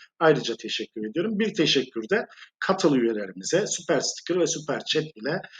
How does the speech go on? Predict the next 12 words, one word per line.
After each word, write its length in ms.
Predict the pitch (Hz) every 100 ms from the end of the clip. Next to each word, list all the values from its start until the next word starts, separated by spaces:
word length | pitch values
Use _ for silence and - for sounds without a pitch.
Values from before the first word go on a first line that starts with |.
| - -
bizi 160 | 156
finanse 480 | 151 156 151 151 151
eden 260 | 131 110 113
dostlarımızla 680 | 127 - 139 131 143 123 101
birlikte 480 | 90 - - - 196 196 - -
abone 400 | 151 147 165 175
olarak 300 | 180 180 131 -
izleyip 520 | 131 117 117 160 -
bize 220 | 143 147 143
reklam 400 | 135 156 156 151
geliri 360 | 110 87 - - - - -
sağlayan 640 | - - 139 120 127 190